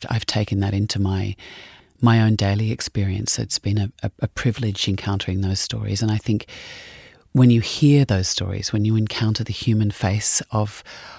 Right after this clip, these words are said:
of the, um, you know, the human detritus from the lack of political will that seems to be around the refugee situation and global displacement, you feel impelled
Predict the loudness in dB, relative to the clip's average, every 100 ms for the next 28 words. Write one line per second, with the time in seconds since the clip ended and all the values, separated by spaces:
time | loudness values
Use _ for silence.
0 | -18 0 0 0 -4 0 0 -2 -4 -2
1 | 0 -2 -6 -4 -2 0 -2 0 4 4
2 | 4 -2 0 0 0 0 -2 -2 -2 0
3 | 0 -2 -2 -4 0 0 0 -2 0 0
4 | 0 -2 -2 -2 -4 -6 -4 -4 -2 -2
5 | -2 -4 -4 -4 -4 -6 -4 -2 -4 -6
6 | -6 -4 -2 -2 -2 -4 -4 -6 -4 -4
7 | -4 -4 -2 -4 -6 -14 -14 -16 -2 -2
8 | 2 2 2 0 0 2 4 2 -2 -6